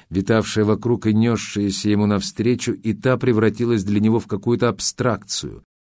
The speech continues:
Мысль об этой опасности оказалась бессильной, не могла унять дрожь в крови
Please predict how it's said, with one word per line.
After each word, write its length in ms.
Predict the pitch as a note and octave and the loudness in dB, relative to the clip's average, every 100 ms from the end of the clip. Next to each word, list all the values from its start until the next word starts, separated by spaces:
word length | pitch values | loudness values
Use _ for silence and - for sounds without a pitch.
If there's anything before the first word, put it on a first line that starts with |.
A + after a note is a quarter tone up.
| _ _ _ - | _ _ _ -2
Мысль 440 | G2 G#2+ - G2+ | 2 2 2 2
об 140 | F#2+ | 2
этой 200 | F#2+ G2 | 2 0
опасности 760 | F2+ - G#2+ - G#2 - A#2+ A2 - _ | -2 0 -2 -2 -4 -4 -8 -8 -14 _
оказалась 560 | F2 E2+ F#2+ G#2 G#2 E2 | -10 -4 0 2 2 0
бессильной, 800 | D#2+ G2 - - G2 D2+ C#2 C2 _ _ _ _ _ F2+ | -2 -2 -2 -2 -2 -2 -6 -12 _ _ _ _ _ 0
не 160 | G#2 | 4
могла 320 | A2 G2+ A2 | 4 4 4
унять 380 | G#2+ G#2+ G#2+ F2 | 6 6 4 2
дрожь 280 | F#2+ G#2 G2 | 2 2 2
в 80 | - | -4
крови 460 | F#2 F#2+ G2 A2 | 0 2 2 0